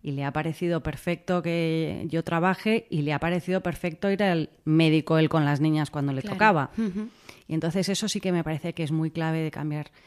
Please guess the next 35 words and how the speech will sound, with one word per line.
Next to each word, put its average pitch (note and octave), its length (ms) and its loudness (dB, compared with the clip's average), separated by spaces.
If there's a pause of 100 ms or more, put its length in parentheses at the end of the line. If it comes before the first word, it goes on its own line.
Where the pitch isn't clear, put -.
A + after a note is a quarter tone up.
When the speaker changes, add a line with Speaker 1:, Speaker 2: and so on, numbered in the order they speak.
(160)
Speaker 1:
en D#3+ 120 -2
la D3 100 -2
sociedad. C#3+ 520 -6 (920)
Dicho F#3 420 0
eso, C4 640 2 (320)
también F3 680 2 (100)
luego F#3 340 2
está G3+ 200 -2
la A3 100 0
decisión F3+ 460 -2
personal F3+ 440 -2
de F3+ 140 -2
cada D#3+ 280 -4
una D#3+ 220 -2
de D#3+ 80 -4
nosotras, C#3 560 -8
¿no? D#3+ 140 -4
Speaker 2:
Ujú. G#3 360 -6 (140)
Speaker 1:
Y D#3 220 -6
yo G#3 180 0
sí C4 260 -2
que G#3+ 440 -6
creo G3+ 640 4 (300)
que C3+ 500 -6
en C#3+ 200 -2
los C#3+ 160 -4
puestos, F#3+ 1000 -4
mm, - 80 -8
más F3 1080 -2
eje-, F3+ 380 -8
ejecutivos E3+ 840 -6
de E3+ 120 -4
más E3+ 220 -4
alto F3 260 -6
nivel, E3+ 440 0